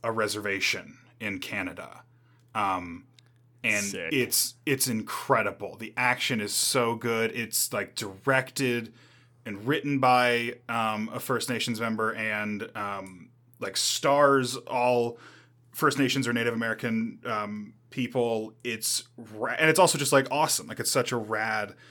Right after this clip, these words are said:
Speaker 2: Yeah.
Speaker 1: story while also, you know, tackling colonialism and all that stuff. Um, so I will throw that out there as, like, a recommendation I know of, of, like, if you're torn between watching the Thanksgiving House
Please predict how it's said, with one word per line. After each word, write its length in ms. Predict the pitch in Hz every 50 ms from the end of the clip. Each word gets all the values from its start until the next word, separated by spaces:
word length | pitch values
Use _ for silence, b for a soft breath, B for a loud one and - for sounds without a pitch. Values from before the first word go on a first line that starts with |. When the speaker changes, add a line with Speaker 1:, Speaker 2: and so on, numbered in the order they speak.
| B B
Speaker 2:
Yeah. 200 | B 113 110 104
Speaker 1:
story 480 | 101 98 - - - 135 127 120 120 113
while 200 | 113 127 131 139
also, 440 | 143 139 131 127 - 131 120 113 113 -
you 80 | 120
know, 100 | 104 98
tackling 600 | 98 - - 113 104 - 110 101 98 95 95 95 - _ _ _ _ _ _ _ _ _ _ _ _ _ - - - -
colonialism 500 | - - 147 143 135 113 107 104 - 101
and 60 | 101 95
all 60 | 95
that 140 | 98 95 92
stuff. 320 | - - 98 80 - - - _
Um, 420 | 117 110 104 104 98 98 98 - _ b b b b b b b b _ _ _
so 140 | - - 127
I 40 |
will 160 | 120 123 120 117
throw 200 | - 135 127 123
that 140 | 117 117
out 100 | 113 110
there 140 | - 107 104
as, 120 | 104 101 104
like, 240 | 107 98 95 - - - _ _ _ _
a 80 | - 120
recommendation 600 | 110 110 104 - 113 107 101 104 98 95 - 104
I 80 | 98 95
know 160 | 95 95 95 92 90 92 90
of, 100 | 98 104
of, 200 | 104 101 - -
like, 300 | 98 92 95 95 - - - _ _ _ _ _ _ _ _ _ _ _ _ _ _ _ _ _
if 160 | - 135 -
you're 80 | - 131
torn 420 | 123 - - - 196 214 208 151 127
between 280 | 123 - - 135 131
watching 320 | 127 123 120 - - 127 117
the 80 | 104
Thanksgiving 920 | 98 - - - - 147 147 135 139 120 104 92 - 143 160 156 147 113 101
House 640 | - 107 95 90 - - - - - - - -